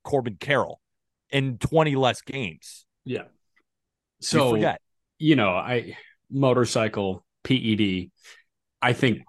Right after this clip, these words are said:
Speaker 2: people forgot. I, I do. A-, and, you know, I, I think you say that with some satire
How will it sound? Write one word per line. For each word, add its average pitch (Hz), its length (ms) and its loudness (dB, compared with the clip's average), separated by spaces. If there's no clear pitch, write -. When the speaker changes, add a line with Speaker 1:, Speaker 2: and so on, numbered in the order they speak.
Speaker 2:
people 110 300 0
forgot. 101 400 -4
I, 117 220 0
I 127 120 4
do. 127 260 2
A-, 139 240 2
and, 131 200 0
you 143 120 4
know, 127 140 4
I, 131 240 -6
I 127 100 0
think 117 160 0
you 113 80 2
say 139 340 2
that 123 320 2
with 107 180 -4
some 104 760 -2
satire 123 760 0